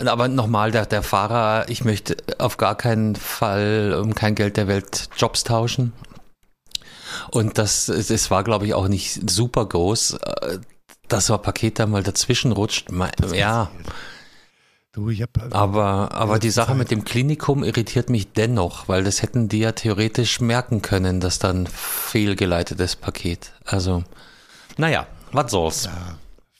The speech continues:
Speaker 2: Verrückt, verrückt. Aber ja, man
Speaker 1: Ich halte
Speaker 2: manchmal
Speaker 1: euch auf dem Laufenden.
Speaker 2: kannst, kannst du dich nur, nur wundern.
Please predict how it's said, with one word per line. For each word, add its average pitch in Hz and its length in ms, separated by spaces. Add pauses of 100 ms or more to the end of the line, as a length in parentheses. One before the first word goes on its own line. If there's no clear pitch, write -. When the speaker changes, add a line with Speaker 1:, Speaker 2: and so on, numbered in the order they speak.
(120)
Speaker 2:
Verrückt, 123 320
verrückt. 104 500
Aber 120 180
ja, 147 180
man 170 160
Speaker 1:
Ich - 180
halte 131 240
Speaker 2:
manchmal 123 200
Speaker 1:
euch 110 40
auf 113 140
dem 110 160
Laufenden. 90 640 (360)
Speaker 2:
kannst, 135 300
kannst 135 240
du 120 60
dich 110 180
nur, 110 320
nur 107 240
wundern. 131 520